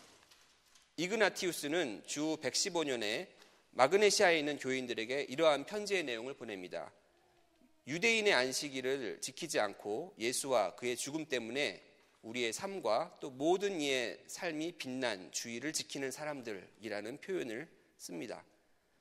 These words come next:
순교자 저스틴은 주 시-, 백오십오 년경에 그의 변증문에서 이교도들을 향해서 "우리는 공동 예배를 주일마다 드립니다. 왜냐하면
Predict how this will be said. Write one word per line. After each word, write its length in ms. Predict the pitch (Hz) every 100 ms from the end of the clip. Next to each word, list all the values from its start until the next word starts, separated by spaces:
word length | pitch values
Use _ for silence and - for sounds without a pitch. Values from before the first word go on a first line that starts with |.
| _ _ _
순교자 480 | - 214 196 185 175
저스틴은 800 | 139 131 - 147 175 110 76 -
주 340 | - 143 151 156
시-, 280 | - -
백오십오 600 | - 160 143 160 214 156
년경에 680 | 160 170 139 117 110 127 185 -
그의 220 | 131 127
변증문에서 1000 | - 131 151 175 143 110 98 156 98 - - - - _ _
이교도들을 640 | 170 190 240 214 202 170 156
향해서 600 | 139 113 139 120 69 -
"우리는 360 | 139 180 175 170
공동 420 | 165 196 208 196
예배를 360 | 165 160 156
주일마다 540 | 147 139 156 160 143 131
드립니다. 540 | 123 120 107 98 95 - - - 113
왜냐하면 720 | 147 190 170 143 123 139